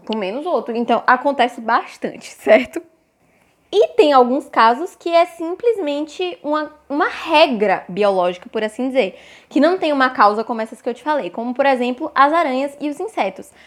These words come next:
Depois que a, a fêmea e o macho fazem a cópula, então depois que eles reproduzem, a fêmea vai lá, mata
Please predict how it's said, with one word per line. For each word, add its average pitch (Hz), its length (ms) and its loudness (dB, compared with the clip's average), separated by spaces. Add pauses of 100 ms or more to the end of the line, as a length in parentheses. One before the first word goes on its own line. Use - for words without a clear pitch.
(180)
Depois 277 540 6
que 226 680 -6
a, 180 600 0
a 190 120 -6
fêmea 190 540 -8
e 233 140 -4
o 220 40 -4
macho 190 420 -4
fazem 202 340 0
a 180 60 -10
cópula, 233 400 4
então 202 180 -6
depois 196 280 -6
que 214 100 -8
eles 180 160 -8
reproduzem, 214 680 -6 (440)
a 466 240 4
fêmea 302 360 -2
vai 359 220 -2
lá, 254 260 2
mata 311 520 0